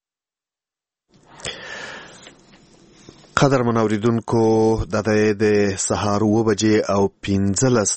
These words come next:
دقیقې دي. د خپرونې په دوام کې نور راپورونه هم لرو، خو دا شیبه ملالۍ بشیر ته غوږ شئ چې د لویدیځ په مطبوعاتو کې د افغانستان په اړه د خپرو شویو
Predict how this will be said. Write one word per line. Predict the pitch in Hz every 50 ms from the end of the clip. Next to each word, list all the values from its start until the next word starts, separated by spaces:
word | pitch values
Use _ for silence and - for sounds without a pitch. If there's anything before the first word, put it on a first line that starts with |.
| - 101
دقیقې | 90 - - - - - - 117 113 101
دي. | 110 110 101 - - - - - - - - - - - - - - - - - - - - - - - - _ _ _ 123
د | 131 127 -
خپرونې | - - 123 120 117 117 113 -
په | - 107
دوام | 110 104 107 110 110 110 -
کې | - 117 107 113
نور | 131 139 135 127
راپورونه | 120 - - 123 117 117 123 117 120
هم | 131 131 131 131
لرو، | 127 135 127 123
خو | 123 110
دا | 120 110 -
شیبه | 123 113 110 113 113 113
ملالۍ | 107 98 95 95 101 113 113 113 - - 92 98
بشیر | 92 - - 139 123 -
ته | 120 101 107
غوږ | 123 123 - -
شئ | 131 123 -
چې | - 131 123
د | 131 120 117
لویدیځ | 110 110 101 117 113 - - - -
په | 92 101
مطبوعاتو | 95 - - 123 127 - - 113 -
کې | - 101 - - - - - - - - -
د | 104
افغانستان | - - 98 92 90 - - 101 95 90 - 101
په | - -
اړه | 107 110 104 98
د | 113 95 87
خپرو | 87 - 104 92 98 92 -
شویو | - 123 120 113 104 92